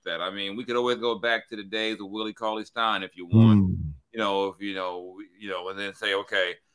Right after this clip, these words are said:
Speaker 1: how did that work when you had a big who didn't rebound at this rate or couldn't facilitate?" You know, we, we kn-, we, I think we all know the deal. I just think that a lot of times people get caught up in trying to say, "Well,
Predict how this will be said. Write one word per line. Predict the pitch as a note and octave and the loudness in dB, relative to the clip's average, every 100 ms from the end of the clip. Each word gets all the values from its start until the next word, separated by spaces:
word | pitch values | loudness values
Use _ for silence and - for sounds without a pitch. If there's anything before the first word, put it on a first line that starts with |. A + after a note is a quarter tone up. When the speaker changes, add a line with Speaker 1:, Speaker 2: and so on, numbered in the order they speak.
| _ | _
Speaker 1:
how | B2+ C3 | 4 6
did | A#2+ | 6
that | A2+ A#2 F#2+ | 6 4 4
work | G#2 F#2 | -2 -2
when | G2 | -6
you | G#2 | 0
had | G#2+ | 0
a | F#2+ | 0
big | D#2+ G#2+ G#2 | 0 0 0
who | F#2+ | -2
didn't | G#2 G2 | -6 -6
rebound | G2 G#2+ G2 G2 F#2+ | -4 -4 0 0 0
at | F#2 G2+ | -4 -10
this | F2+ | -12
rate | F2+ F#2+ F2+ | -2 0 0
or | |
couldn't | - A#2 G#2 | -4 -12 -16
facilitate?" | F#2+ - G#2 F#2+ - | -16 -8 -6 -6 -8
You | B2+ | -8
know, | A2 A2+ | -8 -6
we, | - - | -10 -2
we | A#3 | 0
kn-, | C3 - | 0 -2
we, | F3+ A#3+ - | -4 -4 0
I | |
think | G#3+ D#3 | 2 6
we | A#2+ | 8
all | A2 G#2+ | 8 6
know | G#2 | 2
the | G2 | 2
deal. | F2 F#2+ F#2+ | 0 0 2
I | A2 | 2
just | A2+ - | 0 -8
think | G#2+ | -6
that | F#2+ | -4
a | |
lot | G2 G2 | 0 2
of | G2 | 0
times | G2+ F#2+ F#2 B2 | 0 -2 -2 -12
people | G2+ | -14
get | F#2+ F2 | -12 -10
caught | - G2+ F#2+ | 0 2 2
up | G2 F#2 | 0 -4
in | |
trying | G2+ F#2 F2+ | -10 -10 -8
to | |
say, | F#2 | -10
"Well, | E2+ F2 D#2+ | -8 -8 -10